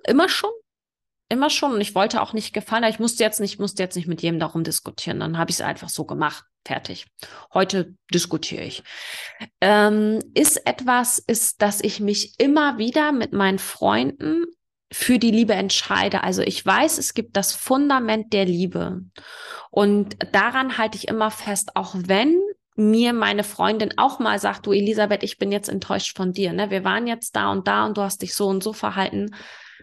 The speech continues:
Was hast du dir denn dabei gedacht?" So, dann bin ich wahnsinnig verletzt, dass ich, dass ich quasi, äh, eine Grenze überschritten habe bei meiner Freundin, und, und das war total unabsichtlich.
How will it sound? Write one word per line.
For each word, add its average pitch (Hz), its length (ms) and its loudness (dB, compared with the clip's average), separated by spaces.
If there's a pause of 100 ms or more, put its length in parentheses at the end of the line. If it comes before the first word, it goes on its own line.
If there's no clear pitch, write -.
(100)
Was 202 240 0
hast 226 220 -6
du 202 60 -4
dir 196 180 0
denn 180 220 0
dabei 190 480 0
gedacht?" - 580 -4
So, - 300 -4
dann 175 380 2
bin 240 240 2
ich - 240 -4 (100)
wahnsinnig 240 540 0
verletzt, 202 440 -2
dass 185 140 -4
ich, - 300 -8
dass 170 360 -4
ich 330 380 2
quasi, 180 640 0 (540)
äh, 175 180 2
eine 175 260 2
Grenze 214 480 2
überschritten 185 560 0
habe 180 140 -6
bei 175 120 0
meiner 170 280 -2
Freundin, 247 680 0 (500)
und, 190 180 -8
und 180 160 0
das 175 140 -2
war 180 180 -2
total 175 320 -4
unabsichtlich. 226 1040 -2